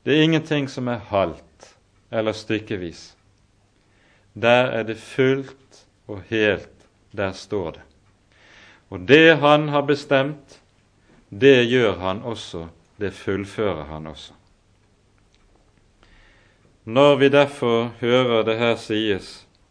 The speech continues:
«Han utvalgte oss i ham før verdens grunnvoll ble lagt», så skal du vite, det er grunnvollen for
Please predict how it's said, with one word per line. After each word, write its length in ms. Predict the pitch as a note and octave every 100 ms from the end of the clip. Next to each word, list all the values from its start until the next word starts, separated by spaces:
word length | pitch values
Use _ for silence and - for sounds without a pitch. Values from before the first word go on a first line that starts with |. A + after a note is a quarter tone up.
| _ _ _ _ _ _ _
«Han 340 | A#2+ C3 C#3 D3
utvalgte 880 | C#3 C3+ C3 C3 A#2 A#2+ A#2 A2+ -
oss 460 | - A2 A2 - -
i 320 | A#2+ G#2+ G2
ham 460 | D#2+ F2+ E2 D2+ C#2+ _ _ _ _ _ _ _
før 600 | - - C#3 B2 A2 G2+
verdens 640 | A2+ G#2+ G2 F#2 F#2 F2
grunnvoll 560 | - F2+ F#2+ F2+ F2 F2
ble 180 | E2 E2
lagt», 400 | D#2 - _ _ _ _ _ _ _ _ _ _ _ _ _ _
så 240 | - - C3+
skal 300 | C3 C3 A#2+
du 80 | A#2
vite, 540 | A#2+ B2+ B2+ - F#2+ F#2+ _ _ _ _ _ _ _ _ _ _ _
det 640 | - F#2 A#2+ C#3 D3 D3+ D3 _ _ -
er 160 | A2+ G#2+
grunnvollen 880 | A2 A2+ A#2+ C3 B2+ A#2+ F#2 F2 F#2 F#2
for 400 | - B2 A2